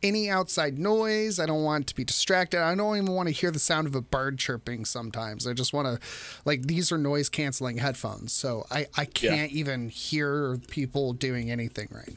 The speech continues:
Speaker 1: now.
Speaker 2: Uh, for shits and gigs, I'm just gonna send you guys, uh, the
Speaker 1: The
Speaker 2: back
Speaker 1: penis.
Speaker 2: cover, the back cover too, which the back covers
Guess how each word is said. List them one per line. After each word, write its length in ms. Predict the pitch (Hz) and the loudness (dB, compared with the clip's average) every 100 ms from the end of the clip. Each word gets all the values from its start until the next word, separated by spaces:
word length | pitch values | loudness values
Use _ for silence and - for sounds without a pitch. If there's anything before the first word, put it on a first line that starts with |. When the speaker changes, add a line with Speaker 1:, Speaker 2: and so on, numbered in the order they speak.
| 120 | -10
Speaker 1:
now. 140 | 127 - - - - _ _ - | -12 -12 -20 -20 -20 _ _ 2
Speaker 2:
Uh, 260 | 131 117 - | 4 4 2
for 160 | - 117 | -4 -6
shits 280 | - 110 113 | -4 -6 -4
and 100 | 104 | -4
gigs, 400 | 98 120 131 - | -2 -4 -4 -10
I'm 140 | 110 104 | -8 -8
just 120 | 107 | -6
gonna 160 | 107 98 | -6 -6
send 300 | - 98 90 | -8 -8 -8
you 120 | 92 | -8
guys, 420 | 95 85 80 90 - | -6 -6 -8 -12 -10
uh, 400 | 95 92 82 95 _ _ _ _ _ - | -8 -6 -8 -10 _ _ _ _ _ -4
the 80 | |
Speaker 1:
The 0 | |
Speaker 2:
back 320 | 113 95 85 98 | 0 0 0 0
Speaker 1:
penis. 60 | |
Speaker 2:
cover, 280 | 101 92 - | -2 -2 -2
the 160 | 131 131 | 0 2
back 280 | 110 78 | 2 0
cover 280 | - 92 90 | -8 -8 -8
too, 360 | - - 85 - - - _ - | -10 -8 -8 -10 -18 -20 _ -2
which 180 | 156 | 0
the 80 | 180 | 4
back 200 | 175 175 | 6 6
covers 400 | 185 165 160 151 | 4 4 2 0